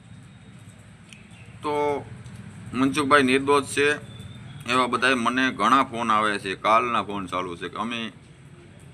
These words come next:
આ વસ્તુની માન્યતા મનસુખભાઈ ન કરે. કોઈ, કોઈ ન કરે, બેન દીકરીની ઇજ્જત કરવા વાળો માણસ આવું ન કરે.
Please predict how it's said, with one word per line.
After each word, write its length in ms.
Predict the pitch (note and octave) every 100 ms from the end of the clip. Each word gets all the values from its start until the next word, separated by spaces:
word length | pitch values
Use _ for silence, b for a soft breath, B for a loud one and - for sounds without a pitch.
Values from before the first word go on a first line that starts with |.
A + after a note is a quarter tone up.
| - - - - -
આ 100 | B2
વસ્તુની 500 | B2+ B2+ - B2+ A#2+ A2
માન્યતા 460 | A#2 B2 A2+ A2+
મનસુખભાઈ 480 | A2 A2+ G#2+ G#2+ A2
ન 80 | G#2+ G#2+
કરે. 100 | A2+
કોઈ, 140 | A3 -
કોઈ 240 | D#3+ E3+
ન 80 | C#3+ B2
કરે, 180 | G#2+ G2 F2 - - - - - - - - - - - - - - - - -
બેન 240 | C3+ D#3+
દીકરીની 380 | D#3 E3 E3 D3+
ઇજ્જત 180 | C#3+ E3
કરવા 260 | D#3+ D#3 D#3
વાળો 180 | D#3+ D3+
માણસ 240 | C#3+ D3+
આવું 240 | D3 C#3 A#2+
ન 160 | A#2+
કરે. 160 | -